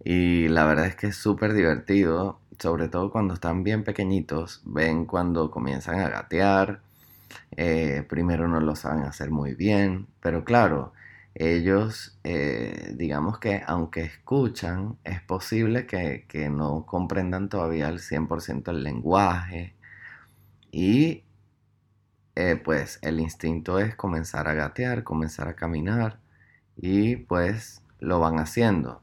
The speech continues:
se caen, se tropiezan, y pues es una creencia general de que todos lo van a poder lograr, todos fuimos bebés, todos lo logramos.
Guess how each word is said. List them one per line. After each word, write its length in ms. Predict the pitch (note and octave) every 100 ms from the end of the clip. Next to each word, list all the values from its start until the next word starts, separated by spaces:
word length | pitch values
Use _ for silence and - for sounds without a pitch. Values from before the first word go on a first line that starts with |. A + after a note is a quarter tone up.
| _
se 220 | - -
caen, 540 | - F#2+ F2+ E2+ E2+ E2+
se 160 | D2
tropiezan, 840 | - D#2 F#2+ F#2 E2+ E2+ D#2+ D#2+ - _ _ _ - - - - - - -
y 560 | G#2 C#3 B2+ E3+ - _ - _ _ _ _
pues 560 | - F#2+ F#2 E2 - -
es 160 | G2+ G2
una 240 | F#2 G#2+
creencia 420 | G#2 E2+ D#2+ E2+ F#2
general 600 | G#2 G2+ F#2+ C2+ E2 F2+
de 160 | G2
que 160 | - -
todos 460 | - - E2 E2 G#2
lo 140 | F#2
van 220 | C#2 C#2+
a 120 | D#2
poder 280 | - C#2 C2
lograr, 540 | C#2 D#2+ B2 A#2+ - - _ _
todos 260 | - C2+ C2+
fuimos 360 | - E2+ F#2 A2
bebés, 580 | A#2+ A#2+ F#2 A#2+ - -
todos 320 | C2+ C2 E2
lo 160 | F#2 E2+
logramos. 720 | C#2+ D#2 G2 E2+ - -